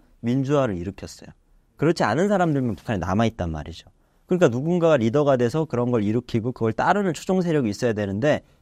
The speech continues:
그게 없어요. 경험한 적이 없어요, 북한은. 민주주의를 경험한 적이 없어요, 북한 안에서.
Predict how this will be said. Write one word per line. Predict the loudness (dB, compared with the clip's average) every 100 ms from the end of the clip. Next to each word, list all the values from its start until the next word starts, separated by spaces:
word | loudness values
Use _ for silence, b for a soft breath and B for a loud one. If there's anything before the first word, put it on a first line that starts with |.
| _
그게 | 0 2
없어요. | 2 -2 -4 -2 0 0 -4 -4
경험한 | 2 4 4 4
적이 | 2
없어요, | -2 -4 -10
북한은. | -8 -10 -10 -12 _ _ _
민주주의를 | 0 2 2 2 0 0 2 4 4 2
경험한 | 0 2 2 2
적이 | 2 -2
없어요, | -4 -10
북한 | -12 -8 -6
안에서. | -6 -12